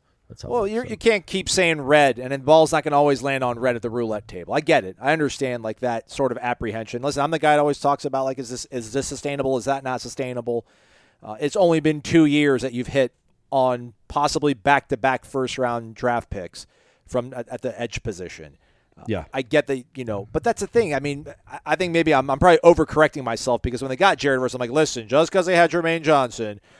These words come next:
Speaker 2: doesn't mean this guy is gonna be anywhere near as good as him. Let's just hope that,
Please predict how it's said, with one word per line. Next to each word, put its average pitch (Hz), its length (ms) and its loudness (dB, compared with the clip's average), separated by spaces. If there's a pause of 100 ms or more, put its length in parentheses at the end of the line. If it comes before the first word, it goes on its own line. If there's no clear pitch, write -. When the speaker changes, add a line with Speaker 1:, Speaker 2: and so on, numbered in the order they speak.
(120)
Speaker 2:
doesn't 131 260 -2
mean 160 160 -4
this 156 180 0
guy 147 360 6
is 131 200 -2
gonna 131 160 -4
be 127 140 0
anywhere 147 320 2
near 139 160 -2
as 135 140 -2
good 113 180 -2
as 90 120 -14
him. 87 140 -14
Let's 113 160 -4
just 147 160 -4
hope 156 260 4
that, 123 200 0